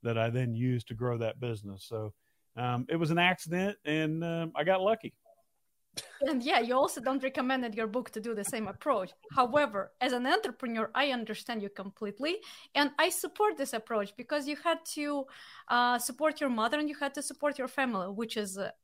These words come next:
Speaker 2: very, very male, uh, action.
Speaker 1: <laughs>
Speaker 2: Uh,
Speaker 1: Very good.
Speaker 2: Seth, do you want to add something else to, uh, this,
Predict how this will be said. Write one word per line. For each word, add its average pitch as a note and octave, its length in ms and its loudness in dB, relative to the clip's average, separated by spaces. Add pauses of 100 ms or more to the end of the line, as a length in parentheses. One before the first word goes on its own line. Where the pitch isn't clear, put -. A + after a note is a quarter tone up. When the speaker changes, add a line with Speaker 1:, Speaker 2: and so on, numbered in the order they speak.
Speaker 2:
very, G#3+ 500 0 (100)
very G3+ 460 0 (180)
male, F#3 500 -2 (440)
uh, E3+ 480 2 (140)
action. - 360 -8 (460)
Speaker 1:
<laughs> - 340 -4 (880)
Speaker 2:
Uh, A#3 240 10
Speaker 1:
Very G3+ 80 2
good. G#3+ 80 -6 (140)
Speaker 2:
Seth, A#3 360 2
do C4 80 2
you D#4 160 2
want E4+ 220 4
to E4+ 120 2
add D4+ 140 4
something C#4 360 2
else D#4 380 0 (200)
to, A#3+ 100 4
uh, G#3+ 720 6
this, A#3+ 280 -2